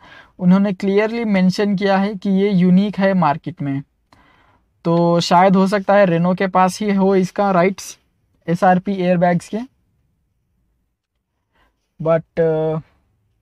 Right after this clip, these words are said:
एसआरपी एयरबैग मुझे भी, अ, अच्छे ही लग रहे हैं ये, क्योंकि मैंने जब देखा था पहली बार, अ, ट्राइबर में एसआरपी एयरबैग्स,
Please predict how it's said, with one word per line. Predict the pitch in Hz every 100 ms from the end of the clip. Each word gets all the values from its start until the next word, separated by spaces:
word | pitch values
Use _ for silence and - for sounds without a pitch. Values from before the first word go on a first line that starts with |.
| _ _ _ _ _ _ _ _ _ _ _ _ _ _ -
एसआरपी | 165 190 185 202
एयरबैग | 190 185 190 180
मुझे | 170 185
भी, | 190
अ, | 185 175
अच्छे | 170 165 160 - 233
ही |
लग | 214 196
रहे | 202 185
हैं | 175
ये, | 202
क्योंकि | 180 190 214
मैंने | 208 220
जब | 220 254
देखा | 196 214 247
था | 240
पहली | 233 208 202 220
बार, | 220 214
अ, | 214 202 190
ट्राइबर | 180 185 185 220
में | 214 208
एसआरपी | 185 202 - 190 185 208
एयरबैग्स, | 214 185 175 165 196 -